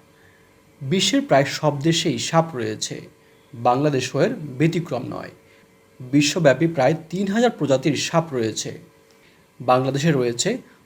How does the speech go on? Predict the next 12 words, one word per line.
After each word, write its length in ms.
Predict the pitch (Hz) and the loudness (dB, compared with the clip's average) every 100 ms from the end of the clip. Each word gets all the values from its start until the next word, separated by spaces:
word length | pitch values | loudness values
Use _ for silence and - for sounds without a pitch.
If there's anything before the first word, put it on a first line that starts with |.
| _ | _
ঊনআশি 440 | - 165 196 214 202 | -4 0 4 4 4
ধরনের 380 | 139 127 117 117 | 0 0 -2 -4
সাপ। 200 | 123 - - _ _ _ _ _ | -6 -10 -12 _ _ _ _ _
এর 180 | 143 165 | 0 4
মধ্যে 360 | 160 123 127 160 262 - _ _ - | 4 2 0 0 0 -4 _ _ -16
বেশিরভাগই 880 | 127 160 175 262 240 135 139 160 117 | 4 8 8 6 -2 -2 -2 0 -2
বিপজ্জনক। 680 | 113 151 151 117 120 - 90 - _ _ _ _ _ _ _ | -2 -2 0 -2 -6 -10 -14 -20 _ _ _ _ _ _ _
এমন 240 | 160 233 302 | 2 4 4
অনেক 300 | 151 147 185 | 4 4 4
সাপ 260 | - 135 120 139 | 2 0 0 0
রয়েছে 360 | 151 165 190 127 | 0 2 2 0
যার 240 | 117 131 | 2 2